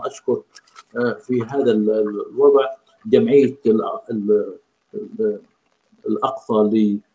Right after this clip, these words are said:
آه، لرعاية المقدسات الإسلامية، وكل من يقوم بدعم، آه، يعني ال-،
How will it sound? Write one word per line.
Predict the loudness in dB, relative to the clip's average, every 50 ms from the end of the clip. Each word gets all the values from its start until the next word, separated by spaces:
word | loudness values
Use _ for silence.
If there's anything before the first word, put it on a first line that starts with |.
| _ _ _ _ _ _ _ -8
آه، | -4 0 0 0 0 -2 -4 -6 -4
لرعاية | -2 0 2 2 2 0 0 0 0 0 0 -2 -2
المقدسات | 0 -2 -2 0 -2 -4 -4 -2 0 0 0 0 -2
الإسلامية، | -6 -6 -6 -4 0 0 2 2 2 2 2 0 0 -2 -4 -8 _ _ _ _ _ _ -20 -20 _ -6 0
وكل | 6 8 8 10 10 10 10 8 6 4 0 -4 -4 -4 -4 -4 -4 -2 4 6 6 8 8 6 4 4
من | 0 -2 -2 -4 -8 -12 _ _ _ _ _ _ -4
يقوم | 0 0 0 0 0 -2 0 0 0 -2 -4 -4 -2
بدعم، | -2 0 0 0 0 -2 -2 0 -2 -4 -4 -6 -8 -10 -16 _ _ _ _ _ _ _ -10
آه، | -6 -4 -4 -2 -2 -2 0 -2 -2 -2 -2 -2
يعني | -2 -2 -2 -2 -2 0 0 0 -2 -2 -4
ال-، | -4 -4 -4 -2 -2 -4 -4 -4 -6 -8 -12